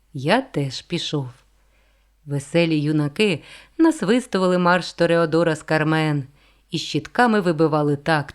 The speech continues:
по своїх скриньках. Я обернувся. Хлопець той самий, що зняв бучу, задиркувато і нахабно показав мені язика.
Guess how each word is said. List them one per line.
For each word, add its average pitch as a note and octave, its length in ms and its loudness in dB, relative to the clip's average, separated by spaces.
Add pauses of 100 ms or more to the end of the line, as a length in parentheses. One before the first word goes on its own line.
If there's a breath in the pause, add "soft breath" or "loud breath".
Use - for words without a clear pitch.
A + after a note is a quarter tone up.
по D#3 120 -2
своїх E3 440 0
скриньках. D3 880 -4 (680)
Я D3 220 -2
обернувся. D3+ 840 0 (460)
Хлопець F3 720 0
той A#3 200 2
самий, A3 500 0 (260 loud breath)
що - 240 -2
зняв E3+ 340 2
бучу, D#3+ 540 2 (320 loud breath)
задиркувато D#4 1040 2 (240 loud breath)
і F#4+ 160 2
нахабно D#4 600 4
показав C#4+ 520 2
мені D4+ 260 6
язика. D4 640 2